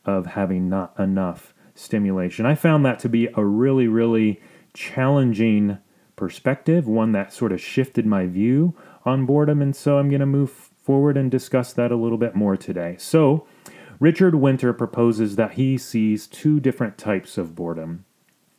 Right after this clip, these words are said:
He says there's a temporary boredom and a pervasive boredom. And he, you know, describes that temporary boredom as that boredom that occurs when you're kinda doing a mundane task.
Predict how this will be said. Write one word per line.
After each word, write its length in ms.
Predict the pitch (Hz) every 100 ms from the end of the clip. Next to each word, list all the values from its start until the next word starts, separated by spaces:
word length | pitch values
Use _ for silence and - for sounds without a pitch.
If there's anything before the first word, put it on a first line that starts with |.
| _ _ -
He 140 | 113
says 280 | 107 120 101
there's 200 | 104 95
a 60 | 92
temporary 680 | - 135 147 151 156 160
boredom 500 | 147 151 156 165 170 - _ - _ -
and 140 | 117
a 60 | 110
pervasive 840 | - 117 101 104 - 98 87 - -
boredom. 380 | 101 95 87 90
And 180 | 110 101
he, 260 | 127 117 - - -
you 80 | -
know, 120 | 113
describes 500 | 107 110 - 123 110
that 180 | 113 107
temporary 500 | - 170 151 131 123
boredom 440 | 107 113 117 113 107
as 120 | 101
that 160 | 110
boredom 300 | 90 120 117
that 140 | 113 107
occurs 480 | - 110 107 101 107
when 100 | 107
you're 160 | 101
kinda 300 | 92 110 104
doing 280 | 95 113 110
a 60 | 104
mundane 680 | 101 107 107 104 107 107 98
task. 520 | 98 95 95 -